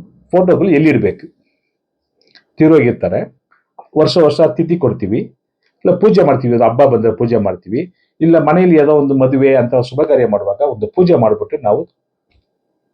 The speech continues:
ಮುಂದುವರಿಸ್ತೀವಿ. ಅಂತ ವಿಷಯಕ್ಕೆ ನಾವು ಪೂಜೆ, ಒಂದು ಫೋಟೋ ಬೇಕು ಅಲ್ವಾ? ತುಂಬಾ ಜನ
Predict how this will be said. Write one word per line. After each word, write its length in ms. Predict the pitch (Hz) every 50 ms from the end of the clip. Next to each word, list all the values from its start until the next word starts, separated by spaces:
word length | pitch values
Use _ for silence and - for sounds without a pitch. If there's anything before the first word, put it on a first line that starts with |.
| _ _ _ _ _ _ _ _ - 147
ಮುಂದುವರಿಸ್ತೀವಿ. 680 | 139 135 120 117 113 - - - 87 85 - _ _ _ _ _ _ _ _ _ _ _ _ _ _ _ _ _ _ _ _ _ _ _ _ _ _ _ -
ಅಂತ 220 | - 185 208 208 247 233 220 - - - -
ವಿಷಯಕ್ಕೆ 440 | 151 127 - 202 196 185 165 156
ನಾವು 240 | 139 135 127 131 127
ಪೂಜೆ, 200 | 127 185 175 156
ಒಂದು 180 | 156 143 139 165
ಫೋಟೋ 300 | - 247 254 240 226 160
ಬೇಕು 360 | 151 147 - - - - _ _ _ _ _ _ _ _ _ _ _ _ _ _ -
ಅಲ್ವಾ? 220 | 151 156 156 190 214 202 - _ _ _ _ _ _ _ _ _
ತುಂಬಾ 240 | - 147 160 175 180
ಜನ 140 | 180 180 175